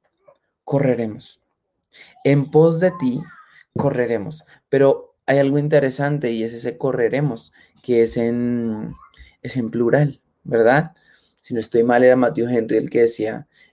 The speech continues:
es interesante porque se tiene que ver, si se ve como una amada con su amado nomás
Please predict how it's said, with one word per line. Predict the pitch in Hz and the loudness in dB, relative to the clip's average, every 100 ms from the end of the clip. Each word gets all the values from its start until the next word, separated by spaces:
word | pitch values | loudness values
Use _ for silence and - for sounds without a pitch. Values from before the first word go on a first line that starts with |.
| _ | _
es | - 135 | -10 -6
interesante | 131 147 123 - 147 151 113 117 - _ - _ | 2 2 2 0 0 0 0 -6 -12 _ -20 _
porque | - 123 - 120 110 - _ | -8 -4 2 2 2 -4 _
se | - - | -6 -4
tiene | 127 135 135 139 | 0 2 2 2
que | 170 | 4
ver, | 151 120 - | 4 4 -2
si | - 131 | -10 -4
se | 143 120 | 4 4
ve | 123 | 4
como | 156 165 160 | 2 0 0
una | 156 135 127 | -2 -4 -2
amada | 123 139 139 139 | 0 0 -2 -2
con | 151 147 | -2 -2
su | - | -4
amado | 113 110 110 120 | -4 -2 0 0
nomás | 135 120 110 110 - - | 0 -2 -4 -8 -14 -20